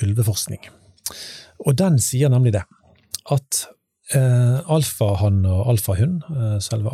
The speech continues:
selveste alfaparet, de bruker altså sytti prosent av tiden i hundre meters avstand til hverandre.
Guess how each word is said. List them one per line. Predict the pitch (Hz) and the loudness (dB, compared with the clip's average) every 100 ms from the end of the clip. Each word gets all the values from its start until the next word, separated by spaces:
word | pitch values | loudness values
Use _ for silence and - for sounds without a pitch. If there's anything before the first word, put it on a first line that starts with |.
| - | -4
selveste | - 120 113 - | 0 0 0 0
alfaparet, | 127 - 110 - 92 - - _ _ _ _ _ - _ _ _ - - - - - - - _ 135 | 2 2 -2 -2 -2 -4 -6 _ _ _ _ _ -20 _ _ _ -14 -14 -14 -20 -20 -20 -20 _ -2
de | 175 180 | 2 2
bruker | 127 139 165 - 151 | 4 2 0 -2 0
altså | 165 156 - - 143 120 - _ _ - | 2 0 0 0 2 2 -2 _ _ -6
sytti | - - 185 _ _ - 110 | -4 -4 -6 _ _ -2 -2
prosent | - 98 - 160 107 - - | -2 -4 0 0 0 -4 -4
av | 104 | -4
tiden | - 123 98 131 151 _ _ _ _ - | 0 0 2 0 -2 _ _ _ _ -2
i | 123 - | -2 0
hundre | 139 139 160 135 | 2 2 2 2
meters | 117 123 - 101 - | 2 0 -2 -6 -6
avstand | - 110 - 123 95 | -2 -2 -2 -2 -2
til | 117 | -2
hverandre. | 95 92 95 | -2 -2 -4